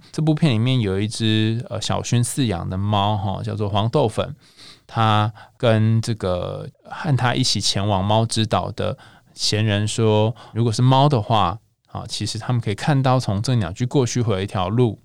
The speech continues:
但是因为你不是猫，所以你就牵着我的手，不要放开我的手，那我们就可以一起走，走在这个越过悬崖之后的半空当中。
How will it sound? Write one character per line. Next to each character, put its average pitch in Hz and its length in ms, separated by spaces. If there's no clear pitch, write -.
但 151 160
是 147 60
因 160 80
为 156 100
你 110 80
不 90 120
是 127 100
猫， 110 220
所 110 180
以 101 100
你 107 160
就 123 100
牵 160 160
着 160 100
我 110 80
的 98 100
手， 92 260
不 - 100
要 98 80
放 117 180
开 110 160
我 92 80
的 90 80
手， 92 220
那 107 160
我 95 100
们 85 180
就 113 120
可 104 120
以 - 60
一 - 140
起 110 180
走， 85 400
走 95 260
在 113 220
这 110 120
个 92 280
越 170 260
过 127 240
悬 101 300
崖 98 180
之 107 200
后 104 260
的 87 320
半 104 180
空 101 260
当 95 180
中。 95 260